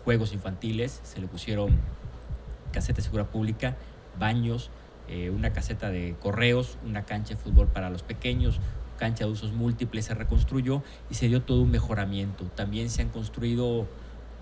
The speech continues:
cuatro comedores escolares en escuelas de Puerto Morelos para que se hagan escuelas de tiempo completo. Se ha dado un, un trabajo permanente de desolve de pozos, de bacheo, y, pues, bueno, todo el man-,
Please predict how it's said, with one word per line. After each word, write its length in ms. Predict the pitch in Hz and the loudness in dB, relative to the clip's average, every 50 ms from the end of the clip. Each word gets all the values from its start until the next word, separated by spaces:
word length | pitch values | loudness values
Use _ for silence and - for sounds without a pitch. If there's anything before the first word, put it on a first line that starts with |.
| - - - - - | -4 -2 -2 0 2
cuatro 720 | 127 123 123 - - - 123 113 107 98 95 92 85 82 80 - - | 4 2 2 2 0 -2 0 0 0 0 0 -2 -2 -4 -6 -10 -8
comedores 440 | - 107 98 101 104 117 120 120 - | -6 -4 -2 0 2 2 2 2 0
escolares 540 | - - - - 104 101 104 120 135 135 - | -2 -4 -2 -2 -2 0 0 0 -2 -2 -4
en 60 | 101 | -6
escuelas 380 | 95 - - - 117 120 131 123 | -6 -6 -2 0 2 2 2 2
de 60 | 113 | 0
Puerto 300 | 104 101 95 - 117 113 | 0 2 4 4 4 2
Morelos 320 | 110 110 110 113 127 123 | 0 -2 -2 -2 -2 -4
para 200 | - - 101 92 | -4 -6 -6 -6
que 80 | 85 95 | -6 -6
se 120 | - - | -6 -4
hagan 160 | 107 110 107 | -4 -4 -4
escuelas 360 | 101 92 - - - 104 110 107 | -4 -4 -6 -4 -4 -4 -2 -2
de 60 | 98 | -2
tiempo 260 | - 101 101 - - | -4 -4 0 2 2
completo. 540 | - 104 104 - 131 127 123 - - 156 165 - - - - - - - | 2 2 0 0 0 0 0 0 -2 -4 -4 -6 -10 -12 -14 -14 -16 -14
Se 160 | - - - 117 | -10 -6 -2 -2
ha 40 | |
dado 160 | 113 110 110 107 | 0 0 0 -2
un, 120 | 107 107 - | -2 -4 -4
un 260 | 117 107 107 110 113 | -4 -4 -2 -4 -4
trabajo 260 | - 110 107 104 104 | -2 -2 -4 -4 -4
permanente 720 | 107 - 107 101 98 95 95 98 104 107 104 101 104 92 87 - - - - - - | -4 -4 -4 -4 -4 -4 -4 -4 -4 -4 -4 -4 -4 -6 -6 -6 -8 -10 -12 -12 -8
de 100 | 104 101 101 | -4 -2 0
desolve 400 | 101 101 - - - 113 110 104 | 2 4 4 4 4 4 2 2
de 80 | 98 98 | 0 0
pozos, 500 | - - 127 127 123 - 139 131 127 - - - - - - - - - - | 0 2 2 2 2 0 -2 -4 -4 -6 -10 -14 -16 -16 -16 -18 -16 -12 -6
de 100 | 98 98 | -2 -2
bacheo, 540 | 98 95 98 - - 139 127 131 135 147 156 - - - - - - - - | -2 -2 -2 2 4 6 8 8 6 4 2 -2 -8 -12 -12 -12 -12 -8 -6
y, 60 | 117 | -2
pues, 100 | 107 117 | 2 4
bueno, 220 | 120 131 135 135 | 4 4 4 0
todo 320 | 131 - - 139 143 147 147 | -2 0 2 2 2 4 2
el 140 | 139 131 117 | 0 0 -2
man-, 180 | 117 117 110 | -2 -4 -4